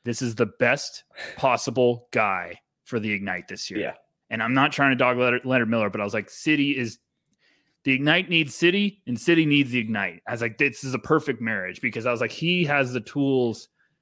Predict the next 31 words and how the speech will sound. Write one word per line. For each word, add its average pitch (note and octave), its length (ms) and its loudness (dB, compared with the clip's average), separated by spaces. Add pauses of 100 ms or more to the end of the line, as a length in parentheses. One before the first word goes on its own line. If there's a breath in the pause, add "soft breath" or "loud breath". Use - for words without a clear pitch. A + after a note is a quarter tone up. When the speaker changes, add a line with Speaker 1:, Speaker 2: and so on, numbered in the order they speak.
(300)
Speaker 1:
to C#3+ 100 0
really B2+ 380 4
be A2+ 100 -2
something, A2 640 -4
but G#2+ 180 -2
they A2+ 140 -2
need A2+ 280 -2
him A2 260 -6
to G#2+ 100 -12
just A2+ 320 -10
get G#2 160 -8
reps A2 440 -2
and G2+ 140 -14
slow A2+ 340 -4
down C3 540 2
and, G#2 360 -8 (420)
you G#2 100 -12
know, F2+ 220 -10 (100)
play A#2+ 280 2
with A#2+ 140 -2
some G#2+ 180 -8
poise. C3+ 480 2
And A2 120 -10
I G#2+ 80 -8
think - 260 -8
you C3 80 -6
saw A#2+ 380 -2
that A#2 180 -2
with A2 100 -8
the G2 60 -14
playmaking A2+ 840 -2